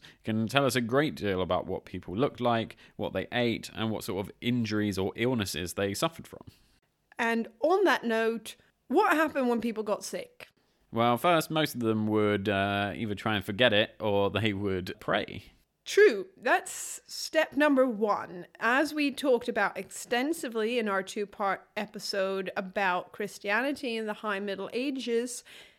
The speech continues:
Speaker 2: this is a deeply religious time. The Swedes who lived in this time period were not just devout Catholics themselves, but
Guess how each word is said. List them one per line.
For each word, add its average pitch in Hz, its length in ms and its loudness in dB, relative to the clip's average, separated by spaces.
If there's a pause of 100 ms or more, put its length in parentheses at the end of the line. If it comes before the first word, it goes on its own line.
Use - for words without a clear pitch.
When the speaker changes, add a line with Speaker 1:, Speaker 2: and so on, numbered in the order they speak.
(100)
Speaker 2:
this 370 220 2
is 277 280 -2
a 240 140 -2
deeply 240 720 -2
religious 196 720 -4
time. 190 580 -6 (720)
The 247 120 0
Swedes 320 420 0
who 254 160 0
lived 254 440 -4
in 202 240 -2
this 190 240 -4
time 185 340 -6
period 190 640 -4
were 214 260 0
not 269 320 -2
just 311 260 -6
devout 247 580 0
Catholics 214 680 -4
themselves, 196 1000 -4
but - 320 0